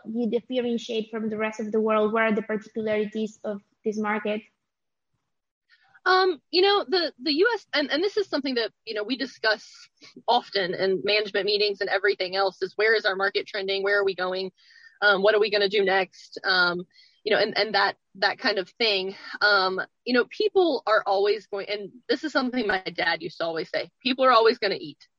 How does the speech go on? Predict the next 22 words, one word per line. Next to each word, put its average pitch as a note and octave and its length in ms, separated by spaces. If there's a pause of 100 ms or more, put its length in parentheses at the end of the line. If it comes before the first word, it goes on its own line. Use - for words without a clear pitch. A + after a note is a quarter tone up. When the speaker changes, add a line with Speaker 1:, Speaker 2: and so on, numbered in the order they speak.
(840)
Speaker 2:
And G3+ 520 (120)
it's, G3 580
it's - 200 (120)
true. F#3+ 400 (260)
Um, A3 420 (200)
<laughs> - 240
however, B3 800 (840)
the, A#3 540
um, G3 640 (300)
the A#3+ 80
trends C#4+ 580
have C4+ 240
changed G#3 540 (240)
significantly. G3 880 (360)
Um, G3 200
obviously, G#3 360
there's G3+ 180
not A3+ 220
as C4 140
much F#3 220
dining E3+ 340
out, E3+ 300